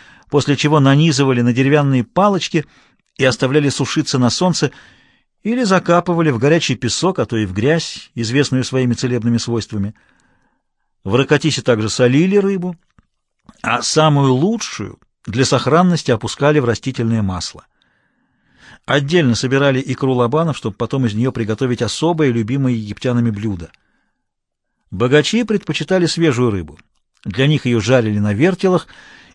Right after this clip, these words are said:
и приправляли соусом с тмином, кориандром и перцем. Бедняки ели сушеную, и она служила им каждодневной пищей наряду с хлебом. Лобана можно было обменять на кувшин пива, а за корзину нильских окуней получить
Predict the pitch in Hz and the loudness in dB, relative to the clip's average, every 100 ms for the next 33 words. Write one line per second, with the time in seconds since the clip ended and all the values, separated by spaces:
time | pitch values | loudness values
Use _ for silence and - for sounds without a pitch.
0 | - 131 - 135 139 131 151 139 - - | -4 -2 2 2 4 4 4 2 2 2
1 | 156 131 110 120 101 - - 113 151 175 | 4 4 0 -2 -2 -4 -6 0 2 2
2 | 156 123 120 131 156 131 113 101 165 156 | 0 0 0 2 2 2 0 0 0 0
3 | - 139 - - _ _ _ _ _ _ | 0 -4 -4 -20 _ _ _ _ _ _
4 | _ 104 127 139 208 240 220 175 135 - | _ -2 0 4 2 2 2 2 2 -2
5 | 135 208 196 165 147 147 170 - 147 147 | 0 2 4 2 2 2 2 0 0 2
6 | 160 147 143 123 131 131 156 127 117 175 | 2 2 0 2 2 2 2 2 0 -4
7 | 165 123 107 110 120 - 107 92 76 76 | -4 0 0 0 -4 -8 -8 -8 -10 -20
8 | _ _ _ _ _ _ _ _ _ _ | _ _ _ _ _ _ _ _ _ _
9 | 120 127 135 156 139 131 117 120 127 127 | -2 0 4 4 4 2 2 2 4 2
10 | 127 147 131 - 113 127 - 131 - 208 | 2 2 0 0 -2 -2 -2 -2 -2 -4
11 | 156 80 _ _ _ _ _ _ _ _ | -4 -8 _ _ _ _ _ _ _ _
12 | - 123 117 123 143 143 175 139 120 156 | -2 0 0 2 0 2 4 4 6 4
13 | 139 - 104 110 - 120 180 220 - 120 | 2 -4 -4 -4 0 2 4 2 2 -2
14 | 120 - 202 - | -2 0 -2 -2